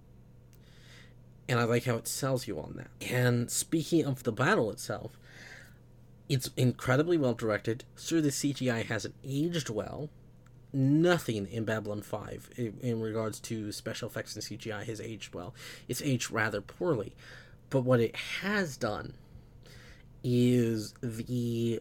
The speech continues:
way it's directed, the sort of flowing camera as it weaves in and out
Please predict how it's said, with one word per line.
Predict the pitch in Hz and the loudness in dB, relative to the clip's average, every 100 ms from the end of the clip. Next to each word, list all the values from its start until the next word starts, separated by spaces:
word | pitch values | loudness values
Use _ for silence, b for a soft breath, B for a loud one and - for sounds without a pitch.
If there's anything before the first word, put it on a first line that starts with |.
| - | -6
way | 117 113 147 | -8 -2 0
it's | 175 160 - | 0 -2 -4
directed, | - 127 117 123 - 101 101 - | -2 0 2 0 -2 -8 -8 -10
the | 101 | -8
sort | - | -6
of | 101 | -6
flowing | - - 120 120 120 117 | -8 -8 0 2 2 0
camera | 110 120 110 107 104 101 | -4 -2 -2 -2 -4 -4
as | - | -6
it | - | -8
weaves | 113 113 110 107 104 | -8 -8 -6 -8 -6
in | 123 113 | -4 -2
and | 110 107 | -4 -4
out | 113 107 | -4 -4